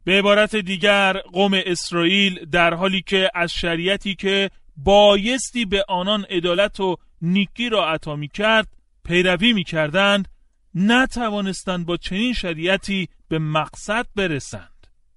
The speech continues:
این گفته ترساور و سخت است. یهودیان تلاش می‌کردند توسط نظام شریعتی موسی برای خود عدالت و نیکی را تولید کنند. آنها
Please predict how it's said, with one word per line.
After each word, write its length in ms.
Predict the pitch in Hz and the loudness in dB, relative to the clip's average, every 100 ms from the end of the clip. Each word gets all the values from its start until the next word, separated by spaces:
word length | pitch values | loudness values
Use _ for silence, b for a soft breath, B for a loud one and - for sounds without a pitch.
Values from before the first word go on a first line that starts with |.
| - | -4
این 160 | 175 185 | -2 0
گفته 640 | 180 165 - 196 190 175 - | -2 -2 0 2 2 0 -6
ترساور 1000 | - 156 165 - 165 156 180 185 180 156 - 143 | -8 -6 -6 -4 -4 -2 2 4 2 0 -6 0
و 220 | 160 147 | 2 0
سخت 500 | - - 202 254 - | -4 -4 -4 -4 -6
است. 440 | 208 147 - - - _ _ _ _ - | -8 -8 -10 -20 -20 _ _ _ _ -4
یهودیان 500 | 180 214 233 262 254 | 4 4 4 2 0
تلاش 480 | 208 220 226 247 - | 0 -4 -2 -2 -4
می‌کردند 680 | 226 226 214 208 214 208 - _ _ | -8 -4 -4 -2 -2 -2 -6 _ _
توسط 720 | 208 202 208 202 - 240 - | -8 -2 -2 -2 -8 -14 -10
نظام 880 | 220 196 196 202 185 220 262 269 269 | -8 -6 -4 -6 -4 -2 -2 -2 -6
شریعتی 760 | - 233 214 202 185 - 175 | -4 -6 -4 -6 -6 -8 -10
موسی 580 | 156 147 139 - 208 202 - _ _ _ - | -8 -10 -10 0 4 4 2 _ _ _ -4
برای 400 | 196 233 233 208 | -2 -2 -2 -4
خود 360 | - 202 180 - | -2 -2 -2 -4
عدالت 800 | 202 208 175 196 190 220 240 - | 0 0 2 4 4 2 -6 -6
و 100 | 185 | -6
نیکی 760 | 175 180 185 185 - 254 277 277 | -4 -2 -2 -4 -6 -4 0 0
را 180 | 226 190 | 0 -2
تولید 440 | - 160 151 127 | -6 -8 -8 -10
کنند. 520 | - 127 113 87 _ _ _ - | -10 -10 -10 -14 _ _ _ 0
آنها 400 | 214 226 240 | 4 6 6